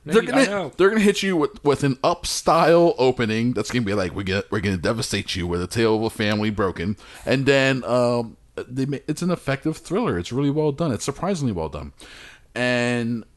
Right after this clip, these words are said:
Speaker 1: Tamir Bekmambetov has produced a whole bunch of these. There was that one with Elijah Wood. What was that one called? Oh, I forgot. Uh, he just directed one that's set to come out pretty soon. I could see him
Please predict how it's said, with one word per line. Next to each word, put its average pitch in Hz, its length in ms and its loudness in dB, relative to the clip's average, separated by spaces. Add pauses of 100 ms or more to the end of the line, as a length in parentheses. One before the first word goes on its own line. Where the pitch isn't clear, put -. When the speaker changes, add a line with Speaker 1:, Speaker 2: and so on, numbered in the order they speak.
Speaker 1:
Tamir 147 300 -2
Bekmambetov 127 720 0
has 95 140 -6
produced 113 280 -4
a 92 60 -2
whole 117 220 -2
bunch 107 220 -6
of 90 40 -8
these. 87 140 -8
There 117 100 -8
was 135 160 -6
that 117 140 -8
one 139 120 -2
with 120 120 -4
Elijah 107 400 -6
Wood. 139 680 -4 (280)
What 151 140 -6
was 131 140 -10
that 113 220 -10
one 101 160 -8
called? 73 400 -14 (920)
Oh, 135 200 -2
I 110 80 -4
forgot. 95 420 -10 (540)
Uh, 113 640 2 (440)
he 156 200 -6
just 131 260 -2
directed 147 440 0
one 151 420 2
that's 139 180 -2
set 143 140 -4
to 147 60 -4
come 147 160 0
out 139 160 2
pretty 135 240 0
soon. 131 600 -2
I 123 120 -2
could - 200 -6
see 107 220 -6
him 87 420 -4